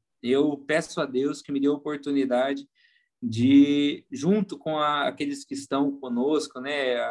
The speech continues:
aquela, uma igreja maravilhosa, o Cine tem se levantado, uma liderança em conjunto com muita gente, que Deus nos dê a oportunidade de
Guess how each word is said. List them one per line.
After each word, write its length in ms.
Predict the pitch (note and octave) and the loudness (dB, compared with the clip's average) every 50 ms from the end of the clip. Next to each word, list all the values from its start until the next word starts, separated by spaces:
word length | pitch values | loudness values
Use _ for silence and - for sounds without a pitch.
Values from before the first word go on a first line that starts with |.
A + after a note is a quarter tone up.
| A#2 A#2 | -6 -8
aquela, 440 | A#2 - - C3+ C3 C3 C3 C3 B2+ | -10 -6 -2 2 4 6 6 6 6
uma 160 | B2 B2 B2+ | 4 0 0
igreja 540 | A#2+ A#2+ B2 C3+ C#3+ C#3+ C3+ C3+ C3+ B2+ - _ _ _ _ _ _ - | 0 2 4 4 4 4 4 2 0 -6 -8 _ _ _ _ _ _ -2
maravilhosa, 760 | B2 B2+ C3+ C3 B2+ B2+ A#2+ A#2 A#2 B2+ D3 D#3 D3 C3+ A#2+ A#2+ | 0 2 2 2 2 0 0 0 2 2 4 4 2 2 0 -6
o 60 | A#2 | -12
Cine 300 | - - - C#3+ C#3+ C3+ | -14 -10 -8 -8 -8 -8
tem 340 | C#3 - C#3+ C#3+ C#3+ C3 B2 | -8 -8 -8 -6 -4 -6 -6
se 160 | - - C3+ | -6 -2 0
levantado, 840 | C3+ C3+ C3+ C#3+ C#3 C3 - B2 A#2+ C3 C#3+ D3 C#3+ B2+ B2 B2+ B2 | 0 2 2 2 2 2 2 0 0 2 2 0 0 -2 -4 -6 -6
uma 140 | B2 B2 B2 | -6 -6 -6
liderança 460 | B2 B2 B2+ C3 C3 C#3+ C#3+ C#3 - | -4 -2 -2 0 0 0 -2 -4 -8
em 40 | - | -12
conjunto 540 | - C#3 C3+ B2+ A#2+ B2+ C#3 - C#3 C#3 - | -14 -12 -10 -10 -10 -8 -8 -10 -10 -12 -10
com 80 | - | -10
muita 280 | B2+ C#3 D3 C#3 D3+ B2+ | -8 -8 -4 -2 -2 -2
gente, 460 | A2+ B2 B2+ C3 C#3+ C#3+ C#3 - - _ _ _ _ - _ _ _ _ | 0 -2 -4 -4 -4 -6 -10 -12 -18 _ _ _ _ -20 _ _ _ _
que 80 | - C3+ | 0 4
Deus 220 | D3+ F#3 G3 F3+ | 6 6 6 6
nos 160 | G3 F#3 D3 | 4 2 2
dê 100 | D3 E3+ | 2 0
a 60 | F3 | 2
oportunidade 1040 | F3 E3+ F3 E3 D#3 - - D3+ D3 D3 C#3 C3 C3+ C#3 D3 D#3 D#3 C#3+ B2 B2 B2 | 2 0 0 -2 -2 -2 -2 -4 -4 -2 0 2 4 4 4 4 2 0 -2 -10 -14
de 560 | A#2 A2+ B2 C3+ C#3+ C#3+ D3 C#3+ C#3 C3+ C#3 | -14 -10 -6 -4 -2 -2 -2 -2 -2 -4 -4